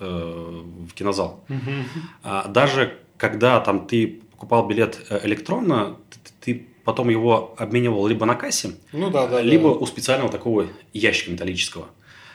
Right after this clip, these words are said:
Speaker 1: э, к которому тоже могла скапливаться очередь. А, э,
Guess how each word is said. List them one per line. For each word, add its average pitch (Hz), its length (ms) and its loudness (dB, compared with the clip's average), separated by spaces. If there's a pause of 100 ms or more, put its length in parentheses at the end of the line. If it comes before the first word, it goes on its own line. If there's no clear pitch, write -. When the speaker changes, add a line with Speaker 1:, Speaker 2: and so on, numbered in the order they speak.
(140)
Speaker 1:
э, 107 180 -14 (180)
к - 40 -14
которому 120 260 4
тоже 120 360 2
могла 104 280 2
скапливаться 95 540 -2
очередь. 92 400 -6 (680)
А, 143 560 -2
э, 113 640 -4